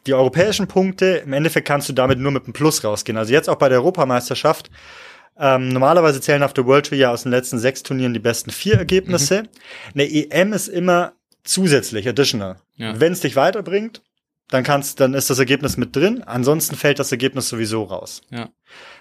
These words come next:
Speaker 1: Hätte ihnen vielleicht geholfen, auch dann hier teilzunehmen. Äh, die Begründung damals, dass sie den Continental Cup nicht gespielt haben,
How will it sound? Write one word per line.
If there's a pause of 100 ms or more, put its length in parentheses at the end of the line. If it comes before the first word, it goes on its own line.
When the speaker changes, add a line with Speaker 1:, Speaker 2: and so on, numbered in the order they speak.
(140)
Speaker 1:
Hätte
ihnen
vielleicht
geholfen,
auch
dann
hier
teilzunehmen.
Äh,
die
Begründung
damals,
dass
sie
den
Continental
Cup (360)
nicht
gespielt
haben,